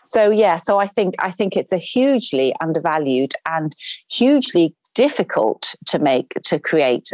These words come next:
this, this home that we would love to be able to have for our families and others. And actually it needs, it needs a huge big part of us. It just doesn't happen by mistake.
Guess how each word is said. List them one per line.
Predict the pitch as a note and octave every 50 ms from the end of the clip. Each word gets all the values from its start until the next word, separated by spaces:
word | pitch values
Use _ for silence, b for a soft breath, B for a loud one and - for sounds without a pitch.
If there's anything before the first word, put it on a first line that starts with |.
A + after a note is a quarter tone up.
| -
this, | C#3 C3 C#3+ C#3 - - -
this | D#3+ D#3 -
home | - - D#3+ D3 C#3 C#3 C#3
that | D3 C#3 - - - -
we | E3+ E3 D3+
would | D3 D#3 D#3
love | D3+ D#3+ D3+ D3 -
to | - -
be | D#3
able | D3+ C#3+ C#3+ -
to | -
have | - - D#3 D3+
for | - - C#3+
our | C3+ B2+ B2
families | - - C3+ C3 B2 B2 B2+ C3 C#3 C#3+ - - -
and | C#3+ C#3 B2+
others. | - C#3 C3+ - F#2+ A#2 B2 A#2 - B B B B B B B -
And | F3 F3 F3
actually | F3 - - - - G3 F3+
it | C#3+
needs, | E3 G3+ G#3 G3+ F#3 -
it | - C3+ F3+
needs | G3 G#3+ G#3+ G3 -
a | F3
huge | D#3 - - A#3+ G#3+ F3+ - -
big | G3 F3+ -
part | - G3 G3+ F#3 E3+ -
of | -
us. | A#2 - -
It | - -
just | - F3+ -
doesn't | - F3+ D#3+ D3+ D#3+
happen | D#3+ E3+ - _ C3+ A#2+
by | - B2+ C#3
mistake. | C#3+ D3 - - - D#3 C#3+ C#3 - -